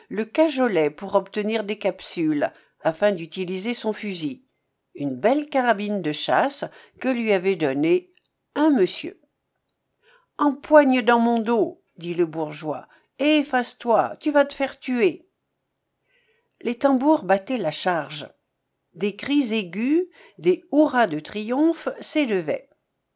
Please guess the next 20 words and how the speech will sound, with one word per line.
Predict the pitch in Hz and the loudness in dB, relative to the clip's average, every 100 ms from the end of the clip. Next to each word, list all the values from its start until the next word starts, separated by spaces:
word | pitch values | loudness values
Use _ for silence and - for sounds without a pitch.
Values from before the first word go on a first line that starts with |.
| _ - | _ -2
Un | 175 | 0
remous | 170 190 190 175 | 2 0 0 -6
continuel | - 302 302 269 220 190 147 185 269 277 - - _ | -2 2 2 0 0 2 4 4 0 -6 -12 -20 _
faisait | - 220 240 302 247 | -4 -2 0 0 -2
osciller | 214 208 190 277 | -6 -6 -4 0
la | 233 | 2
multitude. | 190 254 247 180 151 185 202 - _ _ _ _ _ _ _ - | 2 0 -4 -10 -8 -6 -6 -6 _ _ _ _ _ _ _ -16
Frédéric, | - 170 139 127 151 220 - 202 - - - - | -6 -4 -4 -4 -4 -4 -10 -16 -18 -20 -20 -12
pris | - 220 208 214 | -8 -8 -2 2
entre | 233 - 170 | 2 2 -4
deux | 156 294 | 0 2
masses | 294 285 277 | 4 2 -2
profondes, | - - - - 160 196 240 262 _ _ - | -6 -2 -2 0 4 4 2 -4 _ _ -4
ne | 208 | -2
bougeait | 220 208 185 160 | -2 -4 -4 -4
pas, | 160 135 - _ _ _ _ | 0 0 0 _ _ _ _
fasciné | - - 180 - 208 226 185 | -8 -2 -2 -2 -2 0 0
d'ailleurs, | 135 151 156 143 147 151 - _ - | -2 -2 -2 -2 -4 -8 -14 _ -4
et | 180 | -2
s'amusant | - 226 254 247 277 269 | 0 2 2 0 -4 -4